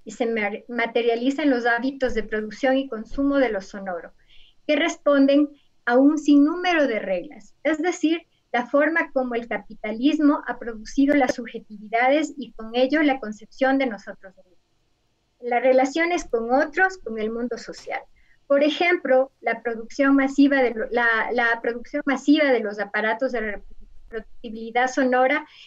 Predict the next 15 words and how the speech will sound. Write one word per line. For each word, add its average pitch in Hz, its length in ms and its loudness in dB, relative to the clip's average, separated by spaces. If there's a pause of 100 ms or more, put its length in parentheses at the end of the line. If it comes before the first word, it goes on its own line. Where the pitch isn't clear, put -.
(140)
es 285 120 0
posible 330 480 0 (120)
por 247 120 2
el 220 160 -4
consumo 254 500 0
masivo, 220 720 -2
masivo 233 500 0
que 285 120 0
se 269 140 -2
genera 233 540 -2
como 220 220 -12
una 240 320 -6
consecuencia 269 720 -2
del 240 160 2
relato 226 420 -2